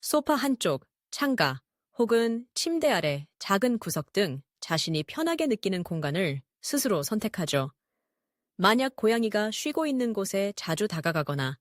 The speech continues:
그 공간을 청소하겠다며 자주 건드린다면 고양이는 불안함을 느낄 수 있습니다. 고양이가 자주 머무는 곳에는 그들의 냄새가 배어 있어 안정감을 느끼는데 이곳을 자주 변화시키면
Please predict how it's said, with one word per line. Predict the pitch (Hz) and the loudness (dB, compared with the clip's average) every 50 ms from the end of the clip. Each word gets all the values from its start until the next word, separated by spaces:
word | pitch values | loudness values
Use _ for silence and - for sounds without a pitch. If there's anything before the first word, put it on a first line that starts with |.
| _ _ _ _ _ _ _ _ _ _ _ | _ _ _ _ _ _ _ _ _ _ _
그 | - 208 208 | 2 2 2
공간을 | - - 208 208 208 220 214 214 214 220 | 4 2 0 2 2 2 2 2 0 0
청소하겠다며 | 220 - - 294 294 - 302 269 254 220 202 - - 165 151 156 165 156 143 147 - _ _ _ _ | -2 -4 -6 -4 -2 0 0 0 2 0 0 -2 -2 -2 -2 0 -2 -2 -2 -4 -10 _ _ _ _
자주 | - - 190 185 196 220 | -4 0 0 2 2 2
건드린다면 | 208 - 185 185 196 233 247 233 202 156 143 147 160 151 139 - - _ _ _ _ _ _ _ | 0 0 0 2 2 2 2 2 0 0 0 0 -2 -2 -4 -6 -12 _ _ _ _ _ _ _
고양이는 | - - 175 175 170 170 165 185 214 233 226 | 0 2 4 4 4 2 0 0 0 -2 -2
불안함을 | - - 196 226 240 240 220 175 151 143 131 131 - | -4 0 2 2 2 2 2 0 -2 -2 -4 -4 -2
느낄 | - 180 196 - 247 | -2 -2 0 0 -2
수 | 240 - - | -2 0 -2
있습니다. | 202 160 - - 170 160 160 151 143 147 143 139 143 - _ _ _ _ _ _ _ _ _ _ | -4 -4 -4 -4 -4 -2 -2 -2 0 0 0 0 -2 -6 _ _ _ _ _ _ _ _ _ _
고양이가 | - - 208 220 226 233 226 220 220 214 214 | 2 4 6 6 6 2 0 0 0 0 0
자주 | 220 - - 170 170 190 | -2 -2 -4 -4 -2 -2
머무는 | 190 175 156 165 185 202 220 220 214 | -2 0 -2 0 0 0 0 0 0
곳에는 | 180 165 - 160 160 180 170 139 131 - - _ _ _ _ _ _ | -2 -4 -4 -4 -4 -4 -4 -4 -6 -10 -16 _ _ _ _ _ _
그들의 | - - 202 214 220 226 226 | 0 2 2 4 4 2 2
냄새가 | 202 160 156 165 - - 196 196 190 | 2 0 -2 -2 -2 -2 -2 -2 -2
배어 | - 180 180 196 202 | -2 0 0 0 0
있어 | 180 156 - - 165 156 143 147 143 - _ _ _ | 0 -2 -4 -2 -2 -2 -2 -4 -8 -14 _ _ _
안정감을 | 156 180 202 214 247 247 240 220 185 170 175 202 226 202 | 2 4 4 4 4 2 0 0 -2 -2 -2 -2 -2 -2
느끼는데 | 170 - - 180 170 156 147 143 151 139 139 - _ _ _ _ _ _ _ _ _ | -4 -4 -4 -4 -4 -2 0 0 0 -2 -2 -6 _ _ _ _ _ _ _ _ _
이곳을 | - - 247 220 285 277 - 277 262 262 | 0 2 2 4 2 2 2 0 -2 -2
자주 | 254 - 190 170 185 190 | -2 -4 -4 -2 -2 -4
변화시키면 | - - 160 165 180 175 175 - - - - 160 151 151 143 - - | -4 -4 -2 -2 0 -2 -2 -4 -6 -8 -6 -4 -2 -2 -4 -4 -8